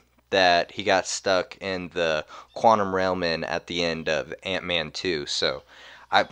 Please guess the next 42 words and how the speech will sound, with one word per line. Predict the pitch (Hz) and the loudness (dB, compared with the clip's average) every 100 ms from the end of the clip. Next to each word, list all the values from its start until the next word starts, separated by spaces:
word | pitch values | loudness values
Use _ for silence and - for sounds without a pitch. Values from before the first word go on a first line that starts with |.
| - | -2
I | 98 | -2
really | 98 117 135 135 | 2 4 4 2
think | 131 143 147 135 - | 0 0 0 -2 -8
that | 107 104 101 98 87 - _ _ - - | -14 -4 -2 0 -2 -4 _ _ -20 -8
the | 110 | -6
quantum | 98 - 98 107 110 | -4 2 6 6 4
realm | 107 117 117 95 | 2 2 0 -4
is | 87 87 | -8 -8
gonna | 90 87 | -4 -4
have | 90 87 - - | -2 -4 -4 -4
a | 85 | -2
lot | 82 82 90 - - | 2 4 4 2 -6
to | 95 | -4
do | 95 101 | -2 0
with | 101 - | -2 -2
this, | 73 73 - _ - | -6 -6 -10 _ -6
and | 95 85 | -6 -2
time | 95 104 | 2 2
travel, | 120 85 78 73 69 _ - | 0 -2 -2 -4 -14 _ -14
because | 82 - 82 78 - _ - - _ | -12 -4 -2 -2 -8 _ -20 -20 _
they're | 92 | -2
gonna | 90 95 95 | 2 2 2
go | 92 | 0
back | 90 95 - | 2 0 -2
and | 92 | -10
forth. | - 104 101 - 87 | 0 2 2 0 -2
I | 90 | 0
don't | 107 104 | 0 0
know | 104 101 | 0 -2
if | - | -4
you | 101 | -2
guys | 101 90 | 0 0
saw | - 95 107 110 | 0 2 4 2
last | 92 90 90 - 95 | 2 2 0 -4 0
year, | 101 | 0
before | 98 87 - 107 104 | 0 -6 -2 0 0
the | 95 | -2
even, | 95 92 85 78 | -4 -4 -8 -8
a | 87 | -10
first | - 98 95 - | -2 -2 -2 -8
Infinity | - 90 - 101 117 101 | -10 -10 -6 -6 -4 -6
War | 78 80 78 | -4 -2 -2